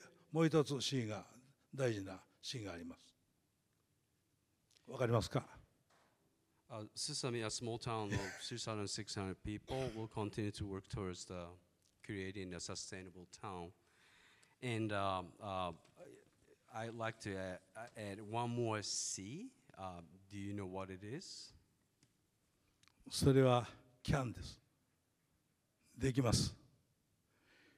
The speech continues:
Speaker 1: Yes, we can.
Speaker 2: It is can.
Speaker 1: 私たちはできます。
Speaker 2: It, it is can. The, the can as in yes, we can is what it is.
Speaker 1: お願いがあります。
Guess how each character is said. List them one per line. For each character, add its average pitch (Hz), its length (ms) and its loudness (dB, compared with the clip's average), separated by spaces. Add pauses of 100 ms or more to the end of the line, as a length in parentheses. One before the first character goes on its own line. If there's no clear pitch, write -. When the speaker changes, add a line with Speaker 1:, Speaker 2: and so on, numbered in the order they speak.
Speaker 1:
Yes, 156 340 12
we 143 100 12
can. 139 360 10 (2000)
Speaker 2:
It 147 160 6
is 139 180 10
can. 160 60 12
Speaker 1:
私 110 100 12
た 104 60 6
ち 135 120 4
は 117 200 4 (320)
で 208 140 10
き 170 80 0
ま 151 100 8
す。 - 160 0 (1080)
Speaker 2:
It, 147 200 2
it 147 180 8
is 135 180 6
can. 104 380 6
The, 101 240 2
the 107 120 4
can 120 460 6
as 98 460 2
in 101 320 2
yes, 110 300 2
we 101 100 0
can 101 400 2
is 90 240 -6 (160)
what 98 220 -6
it 95 120 -12
is. 90 380 -14 (1400)
Speaker 1:
お 117 80 4
願 117 260 12
い 120 60 8
が 113 100 4
あ 95 60 6
り 95 80 4
ま 82 100 0
す。 - 220 0